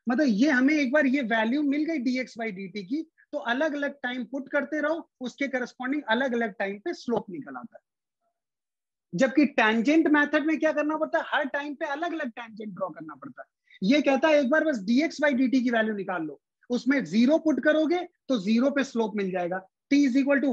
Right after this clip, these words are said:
one put करोगे, t is equal to one second में slope मिल जाएगा, t is equal to two second put करोगे तो टू second पे आपको slope मिल जाएगा, ठीक है ना बेटा? एक एक point निकाल के, कितने point निकाल के curve बना लोगे भाई?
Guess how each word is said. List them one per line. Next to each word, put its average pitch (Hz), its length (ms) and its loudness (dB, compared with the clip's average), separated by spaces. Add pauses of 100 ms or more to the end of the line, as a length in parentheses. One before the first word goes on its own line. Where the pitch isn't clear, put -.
one 285 240 2
put 269 160 -2
करोगे, 320 340 0
t 277 220 -2
is 240 120 -2
equal 254 160 -2
to 240 140 -4
one 233 180 -4
second 262 320 -6
में 254 80 -6
slope 233 320 -6
मिल 202 140 -8
जाएगा, 185 260 -6 (360)
t 277 60 6
is 277 140 4
equal 285 160 2
to 262 60 2 (100)
two 330 180 6
second 302 280 0
put 269 180 -2
करोगे 320 260 0
तो 359 80 -2
टू 269 300 0
second 208 380 -4
पे 220 60 -4
आपको 269 400 -4 (120)
slope 226 340 -2
मिल 151 200 -8
जाएगा, 127 260 -10 (320)
ठीक 226 140 2
है 370 60 6
ना 392 60 6 (2500)
बेटा? 208 180 6 (140)
एक 226 200 2
एक 240 220 0
point 220 340 2
निकाल 208 540 0
के, 240 140 -4
कितने 226 360 -8
point 233 300 -2
निकाल 226 300 0
के 233 100 -6
curve 233 240 -6
बना 220 260 -8
लोगे 226 260 -6
भाई? 233 220 -10